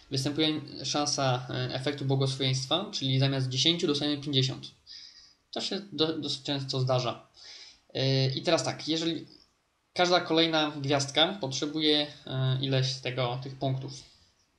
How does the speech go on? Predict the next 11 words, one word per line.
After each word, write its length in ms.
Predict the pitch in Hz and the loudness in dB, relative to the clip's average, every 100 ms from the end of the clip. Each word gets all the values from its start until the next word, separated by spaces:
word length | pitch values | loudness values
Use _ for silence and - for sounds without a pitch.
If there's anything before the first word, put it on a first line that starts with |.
| _ _ _ _ _ _ _ - - - _ | _ _ _ _ _ _ _ -2 -2 -20 _
W 60 | |
tej 100 | - | 0
chwili 160 | 147 151 | 0 2
mam 80 | 135 | 2
jedną 180 | 131 135 | 4 4
gwiazdkę, 300 | 131 - 170 | 2 4 2
jeżeli 200 | 147 131 | 2 -2
bym 160 | 135 | -2
uzupełnił 360 | 143 143 151 143 | -2 0 0 0
cały 160 | 139 | -2
pasek, 420 | 131 123 180 202 | -4 -2 -2 -2